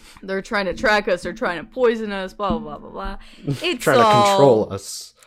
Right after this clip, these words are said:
Speaker 1: it's all a metaphor. <laughs>
Speaker 2: It's not even on the nose. It's just one to one.
Speaker 1: Yeah.
Speaker 2: This is clear. <laughs>
Speaker 1: It, it's a, it's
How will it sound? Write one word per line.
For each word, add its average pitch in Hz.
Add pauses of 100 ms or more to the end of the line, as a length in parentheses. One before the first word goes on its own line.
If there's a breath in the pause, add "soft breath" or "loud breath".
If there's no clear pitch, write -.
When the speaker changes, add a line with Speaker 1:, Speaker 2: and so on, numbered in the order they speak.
(180 soft breath)
Speaker 1:
it's 339
all 175 (540)
a 185
metaphor. 208
<laughs> -
Speaker 2:
It's 143
not 151
even 139
on 117
the 113
nose. 98
It's 104
just -
one 98
to 101
one. 82
Speaker 1:
Yeah. 92
Speaker 2:
This 95
is 98
clear. 87 (160)
<laughs> - (340)
Speaker 1:
It, 220
it's 226
a, 170
it's 151